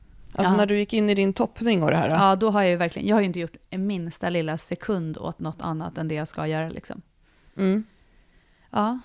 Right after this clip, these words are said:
Speaker 2: men nu så i alla fall så har vi ju, förra måndagen så tränade vi ihop från ett pass från, eh,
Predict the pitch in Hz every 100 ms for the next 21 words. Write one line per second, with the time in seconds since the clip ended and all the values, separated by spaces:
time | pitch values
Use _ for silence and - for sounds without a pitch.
0 | _ 226 240 311 339 - 302 233 202 -
1 | 185 190 202 185 175 180 180 - 208 226
2 | 233 247 233 220 190 208 190 185 170 175
3 | 175 - - 180 180 180 - 185 - 185
4 | - - 190 180 170 170 170 170